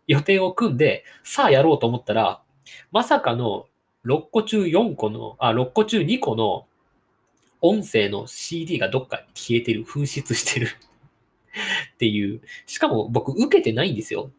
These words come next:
多分一個だけはやった記憶あるんですけど、もう一個はやった記憶もないのになぜかシーディーだけどっかに消えてて、もうって感じなんですけど、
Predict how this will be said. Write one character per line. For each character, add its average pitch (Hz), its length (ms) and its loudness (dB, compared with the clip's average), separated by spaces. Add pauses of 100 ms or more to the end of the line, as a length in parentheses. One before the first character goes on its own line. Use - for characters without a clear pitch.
(240)
多 277 100 0
分 190 120 0
一 226 200 2 (140)
個 349 120 6
だ 359 120 4
け 392 100 4
は 185 80 6
や 139 100 6
っ - 80 -4
た - 80 -6
記 160 120 -2
憶 143 140 2
あ 139 60 4
る 120 80 0
ん - 20 0
で 95 80 -8
す - 60 -14
け 110 100 -4
ど、 107 260 -2
も 294 180 4
う 330 60 8
一 320 100 -2
個 127 120 0
は 110 40 4
や 117 120 2
っ - 160 -10
た 277 120 -2
記 269 200 -6
憶 269 220 -2
も 233 120 -2
な 208 220 0
い 359 100 4
の 117 100 -2
に 113 100 -2
な 151 120 4
ぜ 190 100 0
か - 80 0
シ - 220 -4
ー 160 60 -2
デ 185 60 -4
ィ - 20 0
ー - 40 2
だ 110 80 0
け 101 100 -6
ど 117 120 0
っ - 60 -14
か 92 100 -6
に 95 120 -12
消 104 180 -6
え - 40 -6
て 104 100 -14
て、 98 340 -4 (800)
も 135 520 4
う - 40 -20
っ - 40 -20
て 120 100 -2
感 110 220 -2
じ 120 80 -4
な 127 120 4
ん 143 60 -2
で 139 80 0
す - 140 -6
け 113 100 2
ど、 117 260 -2